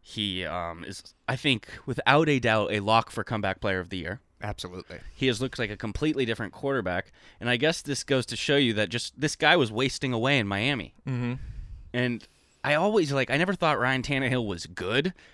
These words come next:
Speaker 1: but I, I never thought he was
Speaker 2: He seems
Speaker 1: terrible.
Speaker 2: serviceable, and I think they're already
Speaker 1: Yeah.
Speaker 2: talking about a
Speaker 1: They're
Speaker 2: contract
Speaker 1: gonna re-up
Speaker 2: extension
Speaker 1: him. So
Speaker 2: for
Speaker 1: that's
Speaker 2: seven, eight weeks.
Speaker 1: Yeah, so he's been unbelievable in his time with the Titans, so I guess good for him. And the Titans are rolling,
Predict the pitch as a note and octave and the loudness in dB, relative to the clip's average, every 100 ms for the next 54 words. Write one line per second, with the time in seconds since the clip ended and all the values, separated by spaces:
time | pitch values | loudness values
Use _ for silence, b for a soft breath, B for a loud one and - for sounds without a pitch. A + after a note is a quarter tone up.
0 | b D3 D3+ E3 - D#3 F#3+ A#3 G#3+ A3 | b 0 2 0 0 0 0 -2 -2 0
1 | F3+ A#2+ - - _ _ - - _ _ | 0 -2 -4 -14 _ _ -20 -20 _ _
2 | _ _ - D3+ G3 F#3+ C#3 D#3 F#3+ C#3+ | _ _ -6 0 2 4 2 2 2 0
3 | - A#2 A2+ A#2+ D#3+ E3 D#3 C#3+ D#3+ C3+ | -2 0 0 2 2 2 4 6 6 4
4 | C3 A#2 A2 - _ _ - C#3 C#3+ C3+ | 2 2 2 2 _ _ -2 4 4 6
5 | D#3 F#3 A#2+ A2 G2+ G#2+ G2+ F#2 b b | 4 4 4 4 2 0 -4 -8 b b
6 | b C#3+ B2+ C#3 F3 D#3+ D#3 C#3+ C#3+ - | b 0 4 6 6 6 4 2 0 -2
7 | - - C#3 B2 E2 - A#2 A#2+ D#3+ D3+ | -6 -12 -2 -2 -2 -8 -4 -2 -2 -2
8 | D#3 C3+ A#2+ - C3+ D3+ C#3+ C3 B2 A2+ | -2 -2 -4 -6 -4 0 0 2 0 0
9 | A#2 A#2 B2 A#2+ A#2+ - A#2 A2 G#2+ A2 | -2 0 0 0 -2 -4 -4 -4 -6 -8
10 | G#2+ F2+ - A#2+ A2 A#2 A2+ G#2+ G2+ G#2 | -10 -10 0 2 2 -2 -2 0 0 2
11 | C#3+ - C#3+ - C#3+ B2+ B2+ B2 - _ | -2 2 0 2 0 0 0 -2 -8 _
12 | _ _ _ _ _ A#2 G#2 - D3 D3 | _ _ _ _ _ -8 -6 -2 -2 0
13 | C#3+ G2+ A2+ A#2 A2 A#2+ | -4 -2 -4 -2 -2 -6